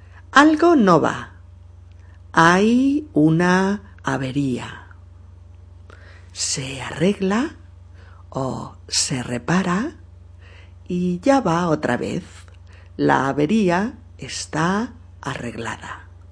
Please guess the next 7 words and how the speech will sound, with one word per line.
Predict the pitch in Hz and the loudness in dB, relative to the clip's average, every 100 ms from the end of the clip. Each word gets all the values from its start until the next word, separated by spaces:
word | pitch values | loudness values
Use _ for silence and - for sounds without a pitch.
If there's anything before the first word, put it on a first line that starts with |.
| - - - - | -20 -20 -20 -4
o | 147 | 0
está | 135 - - 196 233 | 0 -2 -4 -4 -4
solucionada, | - 147 147 - - - - - - - - - - | -4 -6 -6 -8 -8 -8 -10 -16 -18 -20 -20 -14 -10
como | 135 | -10
queráis | 127 135 135 - | -8 -8 -10 -12
decir. | - - - - - - - - - - - - - - - - - - - - - - - - - - - - - - - - - - | -16 -16 -16 -18 -20 -20 -20 -20 -20 -20 -20 -20 -20 -20 -20 -20 -20 -20 -20 -20 -20 -20 -20 -20 -20 -20 -20 -20 -20 -20 -20 -20 -20 2
Coral, | 185 185 226 214 214 233 262 | 4 6 4 2 2 2 0